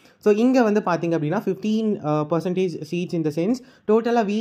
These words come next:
சி ஐக்கு நம்ம எவ்வளோ சீட்ஸ் கொடுக்க போறோம், Thanuva's சைடுல இருந்து நைன்டி நைன் சீட்ஸ் கொடுக்க போறோம். So, இந்த நைன்டி நைன் சீட்ஸ் போக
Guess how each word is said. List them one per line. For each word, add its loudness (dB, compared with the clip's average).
சி -4
ஐக்கு -2
நம்ம 0
எவ்வளோ 0
சீட்ஸ் -4
கொடுக்க -2
போறோம், 2
Thanuva's -2
சைடுல -2
இருந்து -4
நைன்டி -2
நைன் -2
சீட்ஸ் -6
கொடுக்க -2
போறோம். 0
So, -4
இந்த 2
நைன்டி 2
நைன் 0
சீட்ஸ் -4
போக 4